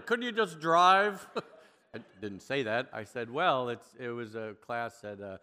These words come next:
"Oh, where did you teach?" "School called Talbot." "Oh, I never heard of that. What kind of school?"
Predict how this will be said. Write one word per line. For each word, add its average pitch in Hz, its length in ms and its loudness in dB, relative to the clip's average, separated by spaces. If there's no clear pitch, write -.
"Oh, 143 140 -2
where 160 300 -4
did 147 140 -8
you 131 60 -12
teach?" 135 340 -10
"School 156 180 -6
called 127 220 -8
Talbot." 127 380 -6
"Oh, 135 80 -4
I 151 80 -2
never 165 180 -4
heard 160 140 -4
of 135 80 -6
that. 110 100 -6
What 123 80 -10
kind 135 160 -12
of 113 80 -16
school?" 139 320 -12